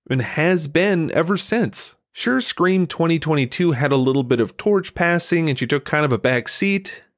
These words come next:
and we're not really sure where the franchise is gonna go, but as of right now, Scream has stayed true to its slasher roots, and Sidney Prescott has been there every step of the way,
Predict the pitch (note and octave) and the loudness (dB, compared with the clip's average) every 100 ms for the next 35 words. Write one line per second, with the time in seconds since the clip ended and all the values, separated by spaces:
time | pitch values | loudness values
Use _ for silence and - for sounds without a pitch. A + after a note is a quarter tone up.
0 | _ - C#3+ D#3 F#3 F3+ E3+ D3 - E3 | _ -4 -2 0 0 0 2 2 0 0
1 | D#3 D#3 C3 - C#3+ C#3 D3 C3 B2 C#3 | 2 2 0 0 0 2 0 0 -2 0
2 | B2 A2 E3 F#3 A2+ A#2 - _ _ - | -2 0 0 2 2 0 -4 _ _ -2
3 | D3 F3 F#3+ G3 E3 E3+ E3+ C3+ G#2 G#2+ | 0 2 0 0 2 0 0 0 0 -4
4 | - - - E3+ F#3 G3 E3 - E3 G3 | -8 -12 -6 0 2 2 2 0 0 0
5 | F#3+ - D#3 D3+ D3+ B2+ - D3+ D#3+ - | -2 0 0 0 -2 -2 0 0 0 0
6 | G#3+ D3+ A2 A#2+ - - _ - C3+ G#3+ | 0 2 2 0 -4 -10 _ -4 -2 0
7 | A3 A#3 F#3 G#3 - G#3 D3 - F3 F3 | 0 0 0 -2 0 0 0 0 0 2
8 | F3 - E3 G3 F#3 F#3 F3+ E3 C#3+ G2 | 0 0 0 0 0 -2 0 0 2 2
9 | - | -2